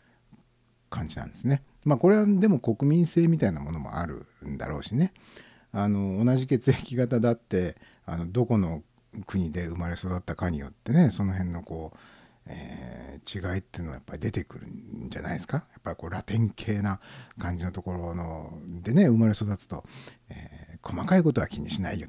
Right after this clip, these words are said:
大雑把でいいよ。約束の時間は二時間遅れがデフォルトさ、みたいな、そういう感じにもなるかもしれない。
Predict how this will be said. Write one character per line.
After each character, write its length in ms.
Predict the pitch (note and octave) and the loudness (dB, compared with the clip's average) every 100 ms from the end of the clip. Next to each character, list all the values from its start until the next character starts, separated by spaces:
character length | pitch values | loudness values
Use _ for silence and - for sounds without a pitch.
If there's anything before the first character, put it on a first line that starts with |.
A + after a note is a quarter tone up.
| - | -8
大 180 | F2+ F#2 | -6 -4
雑 140 | A#2 | -4
把 160 | - G#2 | -4 -6
で 100 | E2+ | -4
い 160 | F#2+ | -4
い 20 | G#2 | -4
よ。 120 | - - | -6 -8
約 200 | - - | -8 -4
束 220 | A#2+ C3 | 0 4
の 80 | B2 | 4
時 140 | A2+ | 4
間 180 | C3+ B2+ | 4 6
は 100 | B2 | 8
二 140 | A#2+ | 8
時 120 | A#2+ | 6
間 200 | C3+ D#3 | 4 4
遅 160 | E3 D#3+ | 4 4
れ 140 | C3 | 4
が 180 | G2 E2+ - | 4 -2 -4
デ 120 | G#2 | -2
フ 100 | F#2+ | 4
ォ 60 | B2+ | 4
ル 60 | B2+ | 6
ト 100 | D3 | 4
さ、 160 | C#3+ | 6
み 100 | C3+ | 6
た 80 | C3+ | 6
い 60 | - | 6
な、 120 | C#3+ - D#3 F3 - | 4 2 -4 -8 -4
そ 240 | D#3 E3 | 0 4
う 60 | F3 | 4
い 80 | |
う 80 | E3+ | 4
感 200 | C#3+ C#3+ | 4 2
じ 80 | C3 | 4
に 80 | C#3+ | 2
も 120 | A2+ | 4
な 120 | G2+ | 2
る 80 | G#2 | 2
か 120 | - | -2
も 80 | D#2 | -8
し 120 | - | -10
れ 80 | - | -12
な 120 | |
い。 80 | - | -16